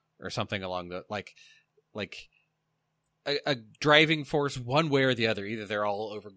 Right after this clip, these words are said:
gonna overlay or, or what have you, and so that's where you can get in-, you could get, like, interesting, like,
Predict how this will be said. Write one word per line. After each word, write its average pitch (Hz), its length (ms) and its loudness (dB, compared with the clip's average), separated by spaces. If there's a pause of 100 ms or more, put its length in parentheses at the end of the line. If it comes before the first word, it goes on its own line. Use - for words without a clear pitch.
gonna 107 220 -6
overlay 95 600 -8
or, 90 140 -12
or 95 380 -12 (440)
what 101 300 -4
have 98 360 0
you, 87 460 -14
and 95 280 -6
so 107 220 -6
that's 101 300 -4
where 98 120 -12
you 92 160 -12
can 95 220 -12
get 98 280 -8
in-, 98 160 -12 (200)
you 110 160 -12
could 98 240 -20
get, 131 300 -2 (580)
like, 113 320 -4
interesting, 113 920 -4 (480)
like, - 340 -4